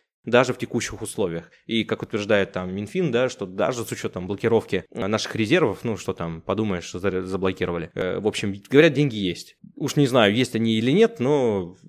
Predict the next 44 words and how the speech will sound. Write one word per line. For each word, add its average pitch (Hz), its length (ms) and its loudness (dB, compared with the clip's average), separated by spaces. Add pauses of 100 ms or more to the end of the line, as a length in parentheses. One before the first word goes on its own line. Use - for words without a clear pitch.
вроде 107 340 0
как - 280 -2
пенсии 117 300 -2
пока 98 240 -2
платят, 143 480 2
зарплаты 95 880 0
бюджетникам 104 520 -2
платят, 151 360 2
ну, 131 140 -2
наверное, 117 340 2
есть, 120 280 0
на 113 40 -2
какое-то 135 300 0
время 113 240 0
хватит. 92 400 -4
Но 165 160 8
так, 175 320 4
насколько 147 420 6
долго 175 360 8
это 131 200 6
может 123 220 0
продолжаться, 131 580 4
это 120 160 2
же 117 100 -2
тоже 165 220 0
большой 113 300 0
вопрос. 143 300 4
Как - 180 -4
я 117 60 2
уже 101 100 -4
сказал, 117 380 2
импортных 123 560 -2
комплектующих 113 760 -2
не 117 140 -2
поступает. 175 720 0
Рубль 135 340 4
крепкий, 127 420 0
значит, 110 320 -2
выручка 107 760 0
экспортёров 123 640 0
падает, 117 540 2
денег 120 360 -2
в - 40 -20
казне 110 500 0